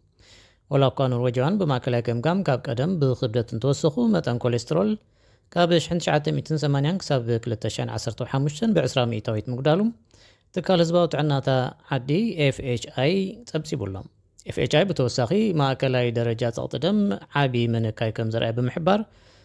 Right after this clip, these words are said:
ኣብ ሽሕን ትሽዓተ ሚእትን ስሳን ስሳን ሓሙሽተን ሚእታዊት ኖርዌጃውያን ሽጋራ ዘትክኹ ዝነበሩ ኮይኖም፣ ሕጂ ግና ናብ ሸሞንተ ሚእታዊት ጥራይ መንቁልቋሎም ወሲኹ መልኪቱ።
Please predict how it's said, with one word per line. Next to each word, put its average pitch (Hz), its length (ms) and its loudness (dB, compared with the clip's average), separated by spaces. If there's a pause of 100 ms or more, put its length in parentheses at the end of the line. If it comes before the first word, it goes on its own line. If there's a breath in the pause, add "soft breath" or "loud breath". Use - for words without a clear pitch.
(220 soft breath)
ኣብ 165 200 2
ሽሕን 151 280 2
ትሽዓተ 151 300 0
ሚእትን 139 260 0
ስሳን 170 460 -2
ስሳን 143 360 0
ሓሙሽተን 123 380 -2
ሚእታዊት 113 520 -2
ኖርዌጃውያን 113 680 2
ሽጋራ 117 360 0 (100)
ዘትክኹ 110 460 -6
ዝነበሩ 120 340 0
ኮይኖም፣ 175 260 2 (640 loud breath)
ሕጂ 175 200 -6
ግና 165 240 4
ናብ 156 260 4 (140)
ሸሞንተ 120 520 -4
ሚእታዊት 110 400 -6
ጥራይ 113 200 -4
መንቁልቋሎም 139 640 0
ወሲኹ 156 300 -2
መልኪቱ። 104 340 -6